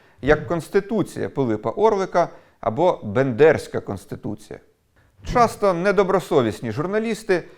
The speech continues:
поширюють фейк, буцімто то була перша в світі Конституція,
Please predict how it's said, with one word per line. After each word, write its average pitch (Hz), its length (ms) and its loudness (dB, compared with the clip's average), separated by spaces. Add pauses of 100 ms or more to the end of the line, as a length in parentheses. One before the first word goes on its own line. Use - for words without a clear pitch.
(120)
поширюють 135 520 0
фейк, - 460 2 (120)
буцімто 170 680 -2 (320)
то 190 120 -4
була 175 340 4 (260)
перша 151 360 0
в 135 60 -2
світі 156 520 -6
Конституція, 117 880 -4